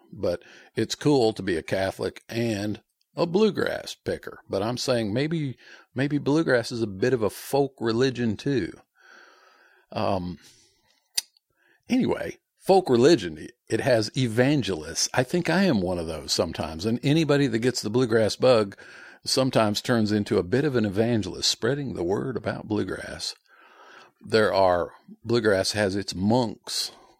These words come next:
<laughs> I may be that sometimes here in the middle of the week when there's nothing going on and I'm just, have no one to talk to, so I just think about bluegrass.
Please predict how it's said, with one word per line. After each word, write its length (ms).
<laughs> 0
I 1120
may 340
be 260
that 440
sometimes 720
here 280
in 140
the 60
middle 220
of 60
the 60
week 300
when 80
there's 220
nothing 300
going 320
on 400
and 120
I'm 120
just, 420
have 140
no 160
one 160
to 80
talk 300
to, 180
so 120
I 40
just 240
think 200
about 220
bluegrass. 560